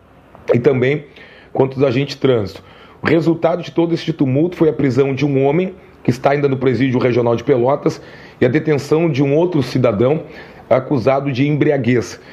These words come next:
Ele pagou fiança na D P P E e acabou sendo liberado. Todos os veículos que estavam estacionados de forma irregular no Largo do Mercado Público de Pelotas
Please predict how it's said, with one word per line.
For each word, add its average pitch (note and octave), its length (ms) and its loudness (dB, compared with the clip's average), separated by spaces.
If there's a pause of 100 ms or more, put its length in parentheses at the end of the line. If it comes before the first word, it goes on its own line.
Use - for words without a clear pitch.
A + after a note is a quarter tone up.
(200)
Ele G#2 120 2
pagou C3 300 2
fiança D3+ 440 0
na C#3 80 0
D B2+ 120 0
P C3 140 0
P - 100 -2
E - 40 2
e C3+ 60 2
acabou C3+ 320 0
sendo C3+ 260 0
liberado. B2 500 0 (480)
Todos F3 340 2
os D#3+ 140 -2
veículos D#3 340 0
que - 100 -12
estavam C#3+ 260 -2
estacionados C3+ 500 -2
de B2+ 60 -2
forma C3+ 420 -2
irregular D#3+ 760 0 (380)
no B2+ 100 2
Largo C3 300 0
do C3 80 0
Mercado B2 400 0
Público B2 320 -2
de A2 80 -6
Pelotas C3 540 0